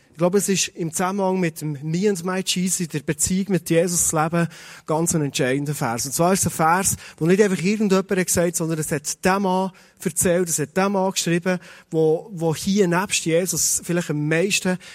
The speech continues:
hat bewegt und wir heute noch Briefe von ihm lesen und er hat Kirchen gegründet. Und er hat so einen Grundsatz gehabt in seinem Leben inne. Und ich glaube, es macht ihn aus. In Philipper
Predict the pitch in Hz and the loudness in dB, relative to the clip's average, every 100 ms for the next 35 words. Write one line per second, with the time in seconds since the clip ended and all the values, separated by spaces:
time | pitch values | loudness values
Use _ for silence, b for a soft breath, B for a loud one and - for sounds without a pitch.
0 | B 156 - 156 135 165 190 - - 175 | B -4 0 0 2 2 0 -4 -8 -8
1 | 127 143 156 180 - 165 160 170 185 156 | -4 -2 0 0 0 -2 -2 0 0 -2
2 | 175 170 170 160 156 160 147 135 - - | -4 -2 0 0 -2 -2 -2 -4 -4 -2
3 | 170 175 170 170 156 160 160 - B B | 0 0 -2 -2 -2 -2 -6 -12 B B
4 | B 147 180 196 - - 202 196 202 185 | B 2 2 2 -2 0 2 2 2 2
5 | 220 - 190 - - 175 - 165 151 151 | 2 -2 -2 -2 0 0 0 -2 0 0
6 | 165 147 127 113 113 B B B 143 165 | 0 -2 -2 -6 -10 B B B -2 0
7 | 170 - 160 - - 156 147 131 120 127 | 2 0 -2 -2 -2 0 0 -2 -2 -6
8 | - 165 220 - 226 | -2 0 0 0 -2